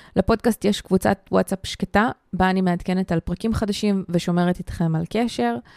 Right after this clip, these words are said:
הלינק לקבוצה נמצא בתיאור הפרק, מוזמנים ומוזמנות להצטרף. אני כמובן תמיד אשמח לשמוע מה קיבלתם מהפרק, אז תשתפו ברשתות, תתייגו אותי,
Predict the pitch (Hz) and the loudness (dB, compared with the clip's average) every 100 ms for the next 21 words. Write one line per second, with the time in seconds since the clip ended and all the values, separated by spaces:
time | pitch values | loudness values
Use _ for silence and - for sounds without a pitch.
0 | - - 185 190 202 202 180 180 - 185 | -20 -2 2 4 4 2 0 -2 0 2
1 | 180 175 175 - 165 165 165 165 160 214 | 4 2 0 0 0 2 2 2 2 2
2 | 220 214 - - 190 165 170 175 170 170 | 2 0 -4 -2 0 2 2 2 2 0
3 | 160 156 156 160 170 160 - 156 151 214 | -2 -2 -2 -2 -6 -8 -6 -6 -4 -6
4 | - - _ - - - - 175 180 170 | -8 -20 _ -20 -20 -10 0 2 2 2
5 | 185 190 185 - 170 196 190 185 180 170 | 4 2 0 -2 0 2 0 0 0 -2
6 | 170 - 170 165 170 - 170 196 226 220 | -4 0 2 2 0 0 0 0 0 -2
7 | 220 226 - - 175 165 160 170 - - | -2 -4 -4 -6 -4 -4 -4 -8 -8 -6
8 | 220 226 220 208 - 190 180 - - 175 | -2 0 0 -2 -2 -2 -2 -8 -8 -6
9 | - 156 170 220 214 190 190 | 0 2 6 6 4 -2 -4